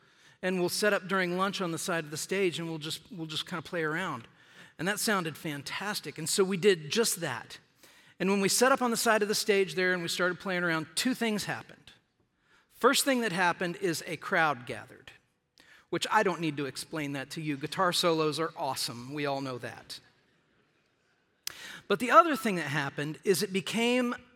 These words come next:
immediately apparent to me and to everyone there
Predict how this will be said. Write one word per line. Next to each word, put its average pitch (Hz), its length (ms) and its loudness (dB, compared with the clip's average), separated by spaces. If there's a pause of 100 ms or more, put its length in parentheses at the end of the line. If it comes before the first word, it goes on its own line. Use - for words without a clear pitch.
(460)
immediately 247 580 6
apparent - 580 -4 (1120)
to - 120 -12
me 180 540 -2 (640)
and 135 180 -8
to 135 200 -8 (200)
everyone 175 560 0
there 117 300 -12